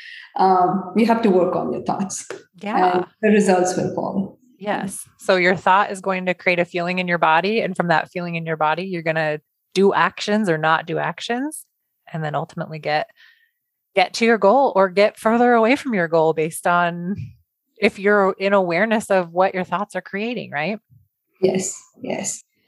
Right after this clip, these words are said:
Speaker 1: And, um, maybe can I give another advice?
Speaker 2: Yeah, bring it.
Speaker 1: Yeah, definitely go for coaching, uh, because that is something, uh, which helps you overcome your feelings and whatever fear you have, because it,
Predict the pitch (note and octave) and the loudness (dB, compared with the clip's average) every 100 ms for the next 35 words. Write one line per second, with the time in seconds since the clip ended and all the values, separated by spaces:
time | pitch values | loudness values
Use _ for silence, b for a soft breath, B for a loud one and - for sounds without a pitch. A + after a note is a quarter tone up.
0 | _ _ _ G3 G3+ G3+ G3+ F#3+ F#3+ F#3+ | _ _ _ 2 4 4 4 4 4 4
1 | F#3+ - - A3 G#3+ G3+ F#3+ G#3+ G#3 G#3 | 2 -4 -2 0 2 2 0 0 2 2
2 | G#3+ F#3+ G3+ G#3+ A3+ G#3 G3 G3 A#3 - | 2 2 2 2 0 0 2 0 -2 -6
3 | - _ D#3+ D3+ D#4 G#3+ _ F3+ B3 - | -14 _ -16 -12 -10 -10 _ -12 -12 -14
4 | _ _ _ _ F#3+ F#3 - - - B3+ | _ _ _ _ -4 -4 -6 -6 -2 0
5 | C#4+ C4+ C4+ C4 G3 G#3 G#3 G3+ G#3 F#3+ | 2 2 2 2 2 2 2 0 2 2
6 | F#3+ F#3 F#3 F3+ E3+ F#3 F3 E3+ F3+ F#3 | 2 2 2 0 0 0 2 0 -2 -2
7 | F3+ F3+ F#3+ F#3+ G3 G3 G#3 G3 G3 G3+ | -2 0 0 2 2 0 0 0 0 2
8 | F#3+ F#3+ F#3+ - _ _ _ - F3+ E3+ | 4 2 0 -8 _ _ _ 0 2 4
9 | D#3+ - - F#3+ G3 - - A#3+ B3 B3 | 2 -2 -4 -2 -2 -4 0 2 2 0
10 | A3+ G3+ G3+ G3+ G#3+ F#3+ F#3+ F3+ - A#3 | 2 2 2 0 2 2 4 2 -2 0
11 | A3+ A3+ A3 A3 A3 F#3+ F3 F3+ G#3 G3 | 2 2 2 0 0 0 2 0 2 2
12 | G3 G3 - G3+ F#3 F3 F3 F3+ D#3+ E3 | 2 -2 0 2 2 0 -2 -4 -4 -6
13 | - _ _ G3+ F#3 F#3 G3 | -10 _ _ -2 0 0 -2